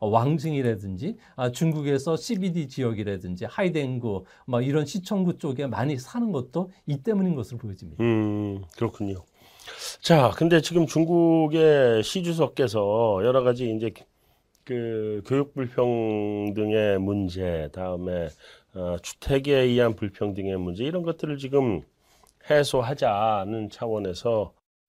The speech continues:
Speaker 2: 뭐 재산세도 도입하고 투기도 억제하고, 다음에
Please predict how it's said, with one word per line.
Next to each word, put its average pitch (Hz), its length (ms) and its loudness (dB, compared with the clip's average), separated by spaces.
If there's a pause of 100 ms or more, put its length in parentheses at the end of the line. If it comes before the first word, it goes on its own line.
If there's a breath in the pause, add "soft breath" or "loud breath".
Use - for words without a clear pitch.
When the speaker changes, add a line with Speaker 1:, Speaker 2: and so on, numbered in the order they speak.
Speaker 2:
뭐 110 120 2
재산세도 113 600 -2
도입하고 95 720 -4
투기도 143 500 -4
억제하고, 92 880 -6
다음에 95 400 -6